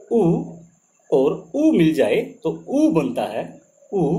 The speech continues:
और उ मिलकर के उ बनता है, उ, उ मिलके उ बन जाता है।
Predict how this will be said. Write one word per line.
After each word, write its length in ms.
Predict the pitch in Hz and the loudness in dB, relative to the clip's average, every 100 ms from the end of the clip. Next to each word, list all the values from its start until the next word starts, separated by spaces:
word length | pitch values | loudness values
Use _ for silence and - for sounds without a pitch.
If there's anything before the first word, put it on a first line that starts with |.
| 269 - - | -6 -10 -4
और 260 | 135 - - | -4 -4 -6
उ 140 | 277 | -2
मिलकर 360 | 226 160 135 - | 0 0 -2 -2
के 160 | 254 403 - _ _ - | -2 -2 -6 _ _ -4
उ 180 | 294 170 | -2 0
बनता 380 | 147 131 123 98 | -2 -2 -4 -4
है, 180 | 139 - - _ _ | -6 -6 -14 _ _
उ, 60 | 220 151 202 330 - - 220 | -4 -2 -2 -4 -8 -12 -2
उ 100 | 165 190 - - - | 0 0 -2 -8 -6
मिलके 300 | 131 120 294 440 - _ - | -6 0 0 0 -8 _ -2
उ 120 | 262 | 0
बन 160 | 160 127 | 2 0
जाता 280 | 113 - - | -4 -8 -12
है। 120 | - | -16